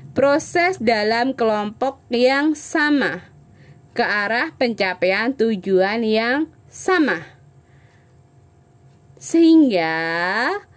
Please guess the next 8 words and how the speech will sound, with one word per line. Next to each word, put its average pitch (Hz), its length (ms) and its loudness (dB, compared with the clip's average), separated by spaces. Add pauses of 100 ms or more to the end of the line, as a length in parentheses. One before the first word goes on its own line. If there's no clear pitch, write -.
(480)
melaksanakan 294 1200 0
fungsi 320 640 2
aktuasi 233 1040 -2
dengan 196 480 2
baik 175 800 0 (320)
sangat 294 640 0
dibutuhkan 254 1040 0 (240)
pengetahuan 254 1600 0